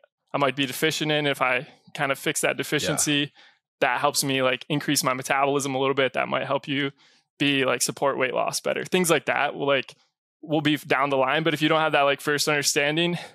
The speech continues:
Speaker 1: um, then it's just gonna be kinda hard to, like, make those same connections.
Speaker 2: Yeah, that's why I really look for people that have a background in some kind of che-, and you don't necessarily need to go to school for it. Um, I luckily got schooled in some chemistry and looked at,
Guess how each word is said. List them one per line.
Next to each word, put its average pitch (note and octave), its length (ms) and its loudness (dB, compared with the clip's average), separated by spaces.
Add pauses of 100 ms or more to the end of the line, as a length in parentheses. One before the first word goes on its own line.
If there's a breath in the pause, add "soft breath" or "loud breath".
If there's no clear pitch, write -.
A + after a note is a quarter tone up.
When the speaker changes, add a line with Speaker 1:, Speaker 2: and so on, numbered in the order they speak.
(120 loud breath)
Speaker 1:
um, C#3+ 380 2 (160)
then C#3 380 -2
it's C#3 160 0
just - 160 0
gonna C#3+ 120 -2
be C3 140 -2
kinda C3 260 -4
hard C3+ 420 -2
to, C#3+ 120 0
like, B2 220 0
make B2+ 200 -4
those C3 160 -2
same B2 200 -2
connections. C3+ 600 -8 (160)
Speaker 2:
Yeah, A#2+ 140 0
that's A2+ 220 0
why C3+ 220 4
I G#2+ 120 2
really A2+ 300 2
look A2+ 160 0
for A2+ 100 -10
people A2+ 360 0
that G2+ 160 0
have G2 220 0
a G2+ 60 -6
background G2 500 -2
in F#2+ 120 -2
some G2+ 200 0
kind F#2+ 180 -4
of F#2 60 -10
che-, - 140 -8
and B2+ 100 -2
you D3+ 80 2
don't D#3 140 0
necessarily B2 300 0
need A2+ 100 0
to G2+ 80 -4
go G2+ 100 2
to F#2 80 -2
school A#2 220 0
for B2 300 2
it. A2+ 100 -4 (420 loud breath)
Um, F2+ 420 -2 (300)
I G2+ 220 2
luckily G2+ 340 0
got F#2+ 180 2
schooled G2+ 260 -2
in G#2 60 -2
some G2+ 120 -8
chemistry G2+ 400 -2
and F#2+ 260 -4
looked F#2+ 220 -10
at, F2+ 60 -10